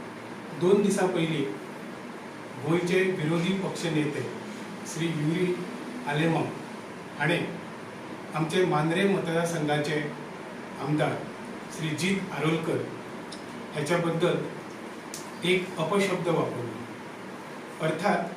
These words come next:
लोकसभेची निवडणूक चालू आसा, वातावरणूय तापलेलें आसा, निवडणुकीन भाग घेवपाचो अधिकार प्रत्येकाक आसता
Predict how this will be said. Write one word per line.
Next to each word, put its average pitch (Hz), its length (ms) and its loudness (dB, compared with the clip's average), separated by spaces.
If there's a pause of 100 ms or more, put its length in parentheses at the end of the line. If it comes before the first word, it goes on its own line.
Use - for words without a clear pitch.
(600)
लोकसभेची 175 720 6
निवडणूक 175 560 4
चालू 151 300 4
आसा, - 280 2 (960)
वातावरणूय 180 600 6 (120)
तापलेलें 160 460 2
आसा, 147 200 -2 (960)
निवडणुकीन 196 800 6 (180)
भाग 170 240 4
घेवपाचो 175 420 2
अधिकार 170 340 2
प्रत्येकाक 170 560 0
आसता 131 460 -2